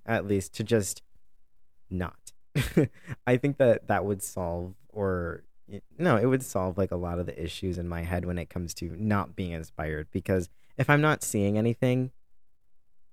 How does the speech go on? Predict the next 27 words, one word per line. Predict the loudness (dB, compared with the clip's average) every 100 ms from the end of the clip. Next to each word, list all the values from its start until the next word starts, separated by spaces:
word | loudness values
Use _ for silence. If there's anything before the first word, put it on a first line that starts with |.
| -20 2
that | 4 6
other | 6
people | 4 2 4
are |
doing, | 4 4 4
then | 4
I'm | 2
not | 0
really | 2 0
gonna | 2 0 0 -4 -12 -20 -20 -20 -20 -20 -14 0
care, | 2 2 -4 -14 -18 0
you | 4
know? | 6 4 0 -16 -20 -20 -10
So | 4 6 6 -2 -2
I | 2
think | 4 4
that's, | 2 2 -8 4
that's | 6 6
something | 2 4 0
for | 2 2
sure. | 2 -2 -2 -6 -20 -20 -2
Um, | 4 6 4 4
also, | 2 4 8 8 6 -2 -20 -20 -20 -20 -20 -20 -20 -4 2
if | 4
it's | 4
not, | 2 2
like, | 4 4 2